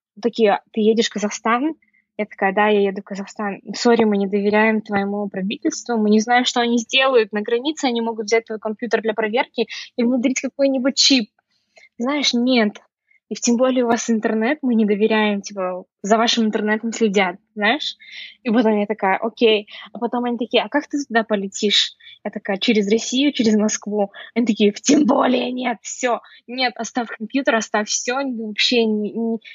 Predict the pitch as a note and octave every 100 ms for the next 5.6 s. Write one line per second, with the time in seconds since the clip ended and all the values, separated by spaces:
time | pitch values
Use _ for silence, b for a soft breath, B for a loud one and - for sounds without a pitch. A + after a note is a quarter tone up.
0 | B A#3+ G#3+ G#3+ A#3 B3+ B3 B3 A#3+ A3+
1 | A#3 - G#3+ A#3 A3+ G#3+ A3 G#3+ A3+ -
2 | A#3+ A3+ G#3 F#3+ F#3+ G3+ F#3 F#3+ A3+ D4+
3 | - b b b _ G#3+ G#3 G3+ A3+ G#3
4 | G3 A3 - B3+ D4 E4 C4+ B3 A#3+ -
5 | C#4 D#4 D4+ D4 D4+ C#4